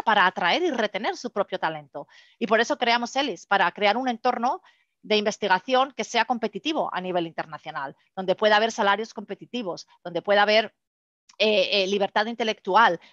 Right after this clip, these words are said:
donde haya flexibilidad, donde se puedan crear startups muy fácilmente, donde se puedan colaborar con todo tipo de instituciones muy fácilmente para tener impacto económicos y social positivos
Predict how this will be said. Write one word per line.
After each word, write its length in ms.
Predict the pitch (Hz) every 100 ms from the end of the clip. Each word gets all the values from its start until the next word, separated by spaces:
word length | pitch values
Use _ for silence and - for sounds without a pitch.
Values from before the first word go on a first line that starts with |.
| _
donde 480 | 214 208 220 240 247
haya 200 | 196 202
flexibilidad, 880 | 233 233 - - 190 175 185 214 208
donde 160 | 185 175
se 140 | -
puedan 220 | 214 240
crear 260 | 233 214 226
startups 500 | - 202 - 240 -
muy 100 | 196
fácilmente, 640 | 202 233 180 208 226 180
donde 220 | 175 180
se 80 | 175
puedan 240 | 208 233
colaborar 480 | 254 254 190 190 220
con 120 | 214
todo 180 | 185 214
tipo 200 | 208 240
de 80 | 220
instituciones 640 | 208 - 190 226 226 220
muy 100 | 208
fácilmente 640 | 208 208 185 220 269 185 165 - -
para 160 | 185
tener 240 | 190 208 233
impacto 360 | 247 233 -
económicos 580 | 233 202 208 220 226 214
y 100 | 214
social 380 | 190 196 226 220
positivos 640 | 214 202 190 285 233 277